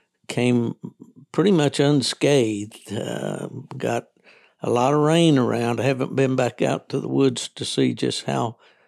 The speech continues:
much water we're gonna have to deal with, but, uh, is autumn coming to the heartland there in Indiana?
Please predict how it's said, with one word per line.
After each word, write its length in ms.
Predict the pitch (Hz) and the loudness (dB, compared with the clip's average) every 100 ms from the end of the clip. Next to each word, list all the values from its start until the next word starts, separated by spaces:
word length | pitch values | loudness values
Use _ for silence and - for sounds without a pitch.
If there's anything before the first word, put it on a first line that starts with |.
| _ - | _ -6
much 300 | 135 117 - | -4 -4 -2
water 300 | 139 135 117 | 0 0 -2
we're 140 | 113 107 | -6 -6
gonna 320 | 110 98 110 | -6 -4 -6
have 160 | 107 | -6
to 240 | - 101 - 123 | -8 -8 -8 -6
deal 280 | 117 110 104 | -2 -2 0
with, 360 | 113 117 - | -2 -4 -8
but, 360 | - - - - | -8 -8 -8 -8
uh, 120 | - - _ - - - - - _ _ | -8 -10 _ -20 -20 -20 -20 -20 _ _
is 260 | - 127 107 - | 0 2 0 -2
autumn 600 | 131 147 165 175 175 165 | 0 2 2 2 2 0
coming 640 | - - 156 165 165 151 - | -2 0 2 2 2 0 -4
to 580 | - 151 151 151 147 135 _ - _ - - | 2 4 6 4 0 -4 _ -20 _ -20 -16
the 320 | 151 127 113 | -4 -2 0
heartland 960 | 147 147 - 120 110 101 107 - 87 - | 0 0 -2 -4 -4 -6 -8 -10 -14 -8
there 280 | 123 120 123 | -4 0 0
in 200 | 120 123 | -2 -2
Indiana? 760 | 131 127 123 120 110 92 - | -2 0 -2 -4 -6 -8 -12